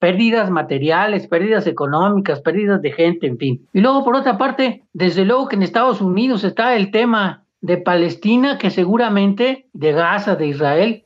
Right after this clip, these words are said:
que seguramente a-, al señor Biden, pues le está complicando mucho la situación, porque evidentemente que hay mucha gente, eso sí está cl-, claro, lo que tú dices es muy cierto, esas estadísticas, sobre todo jóvenes, ¿eh?,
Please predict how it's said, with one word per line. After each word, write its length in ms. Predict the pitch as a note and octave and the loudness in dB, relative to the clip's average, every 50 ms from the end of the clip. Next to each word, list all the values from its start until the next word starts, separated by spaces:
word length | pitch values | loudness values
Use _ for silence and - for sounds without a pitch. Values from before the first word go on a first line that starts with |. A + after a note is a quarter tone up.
| _ _ | _ _
que 120 | - D3+ | -8 -4
seguramente 760 | C3+ F3 E3 E3 G#3 A#3 A3+ F#3+ F3+ G3+ G#3+ G#3 B3 A#3 G3 | -4 -2 0 2 2 2 2 2 0 0 0 0 0 0 0
a-, 220 | F3 D#3 C#3+ C3 C#3 | 2 0 -2 -2 -4
al 160 | C#3 C3 C3 | -6 -6 -6
señor 340 | - D3 C#3+ D#3+ F#3 G3 F#3 | -6 -4 -2 0 0 2 2
Biden, 440 | F3+ E3 F#3 G#3+ B3 B3 G3 G3+ - _ _ _ | 2 0 0 0 0 -2 -4 -6 -10 _ _ _
pues 220 | - B2 B2+ C3+ | -10 -6 -4 -2
le 80 | C3+ C3+ | -2 -2
está 300 | C3+ C3+ E3 F3 A3 - | -2 0 0 0 0 0
complicando 800 | - A#3 F#3+ F3+ D#3 D3 C3+ - F3+ G#3 A3 G#3 G3 E3 D#3 D3 | 0 0 0 0 -2 -6 -4 -2 0 0 2 2 2 0 0 0
mucho 320 | D3+ E3 G3+ G3+ G3 G3+ | 0 0 -2 0 2 0
la 100 | F#3+ D#3+ | 0 0
situación, 640 | C#3 - D#3 C3 D3+ D3 C#3+ F#3 F#3 G#3 A3 G#3 G3 - _ _ | 0 -2 -4 -2 -2 0 0 2 2 2 0 0 -4 -6 _ _
porque 600 | - E3+ E3+ E3 E3 E3 F#3 F3+ F#3 F3+ F3+ F3+ F3+ | 0 0 0 0 0 0 0 2 2 2 2 0 0
evidentemente 560 | F3 G3+ G3+ A#3+ C#4 C4 A3+ A3 A#3 F#3+ - | 0 0 2 2 2 0 0 0 -2 -2 -2
que 80 | - G#3+ | -2 0
hay 80 | A3+ | 0
mucha 240 | A3 A3 G3 - D#3+ | 0 0 0 0 -2
gente, 320 | - F#3 G3+ G3 B3+ A#3+ | 0 -2 -2 0 0 0
eso 180 | G3 - - F3+ | -2 -2 -4 -8
sí 140 | - - F3+ | -8 -10 -8
está 260 | - - F3+ F3 E3+ | -4 -2 -2 -2 -2
cl-, 240 | - - D#3+ D#3+ - | -4 -8 -10 -8 -4
claro, 300 | - D#3+ D#3+ G3 G3+ F#3+ | -2 0 0 2 2 2
lo 160 | E3 D3+ C3+ | 0 0 -2
que 80 | D3 C#3+ | -2 -2
tú 160 | C3+ F3+ F3+ | 0 0 0
dices 320 | F3+ E3+ - - E3+ E3 | 0 -2 -2 -2 -2 0
es 40 | E3+ | 0
muy 140 | F3 F3 D#3 | 0 0 0
cierto, 480 | - - E3 D#3 D#3 - G#3+ G#3 - - _ | 0 0 0 0 0 -2 -4 -4 -6 -6 _
esas 260 | F#3 F3+ F3+ F#3 D#3+ | -2 0 0 0 0
estadísticas, 800 | D3+ C3+ - D3 C#3+ C#3+ F#3 F#3 - - - - D#3 - - - _ _ | -2 -2 -2 -2 0 2 0 0 0 -2 -2 0 0 -2 -2 -8 _ _
sobre 240 | - - E3 G3 G3+ | -2 0 2 2 2
todo 220 | C4+ C#4 C4+ B3 | 2 2 0 2
jóvenes, 480 | - A#3 A#3+ A3 G#3 E3+ D#3 D3 C3+ C3 | 0 0 0 0 0 -2 -2 -4 -4 -2
¿eh?, 240 | A3 C#4 E4 - | -2 -4 -4 -6